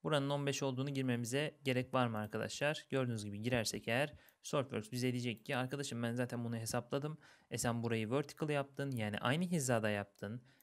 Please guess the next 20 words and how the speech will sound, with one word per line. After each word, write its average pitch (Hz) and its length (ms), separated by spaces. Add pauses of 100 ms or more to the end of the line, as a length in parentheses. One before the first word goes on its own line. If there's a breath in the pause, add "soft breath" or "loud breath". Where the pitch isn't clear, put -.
(140 loud breath)
Yani 151 220
arkadaşlar 117 460
tekrar 131 320
söylüyorum, 131 600
orijin 117 360
noktamla 135 600
buradaki 107 340
bitirdiğim 104 460
çiz-, 123 360
noktam 131 360
arası 143 440 (500 loud breath)
aynı 170 240
hizada 123 440
yaptığım 107 440
için, 165 360 (360 loud breath)
e, 107 240
şurayı 143 480
girmeme 131 340
gerek 139 360
yok. - 320